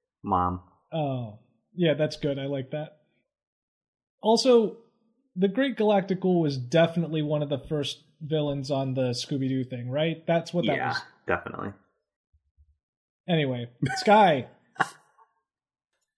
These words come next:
Speaker 3: It's opportunity,
Speaker 2: It's
Speaker 3: not
Speaker 2: the opportunity.
Speaker 3: curiosity.
Speaker 2: Yes.
Speaker 3: Nicknamed Oppie. <laughs>
Speaker 2: Oppie.
Speaker 3: Yeah. He was active on Mars from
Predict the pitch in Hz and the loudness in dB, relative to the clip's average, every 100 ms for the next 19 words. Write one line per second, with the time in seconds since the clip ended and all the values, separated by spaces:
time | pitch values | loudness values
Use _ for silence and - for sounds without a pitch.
0 | _ _ 117 135 131 - 151 135 107 104 | _ _ -2 0 0 -4 0 2 2 0
1 | 101 _ _ _ _ _ _ 180 202 226 | -2 _ _ _ _ _ _ -6 -2 0
2 | 220 233 247 - 349 - 113 131 123 92 | 2 2 0 0 2 4 4 2 0 -4
3 | 95 104 _ _ _ _ _ _ _ - | -4 -6 _ _ _ _ _ _ _ -18
4 | - 123 139 - 147 131 - - _ _ | -2 0 0 4 4 4 -2 -14 _ _
5 | _ _ 123 131 107 110 - - - - | _ _ 6 6 4 0 0 -4 -6 -12
6 | - 113 - - _ - 151 147 160 139 | -10 -8 -10 -20 _ -8 -4 -2 -2 -4
7 | _ _ 127 123 123 113 107 - _ _ | _ _ 0 2 4 2 -2 -8 _ _
8 | _ - - 135 139 131 127 120 120 123 | _ -16 -6 0 0 0 -2 0 2 0
9 | - 110 98 98 | 0 -2 -2 -2